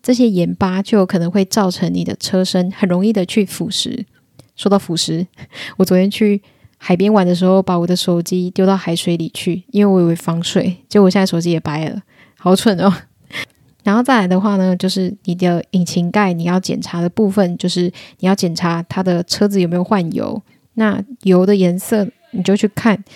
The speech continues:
它有没有透明的黄色，然后不用加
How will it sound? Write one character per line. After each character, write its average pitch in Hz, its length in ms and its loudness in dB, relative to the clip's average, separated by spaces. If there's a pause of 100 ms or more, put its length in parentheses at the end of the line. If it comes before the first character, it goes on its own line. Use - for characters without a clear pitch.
(180)
它 214 180 2
有 180 120 4
没 185 120 2
有 180 200 2
透 262 200 4
明 196 140 2
的 175 80 4
黄 175 240 0
色， 196 320 0 (320)
然 180 120 2
后 240 160 4 (120)
不 185 100 0
用 254 220 6
加 214 400 0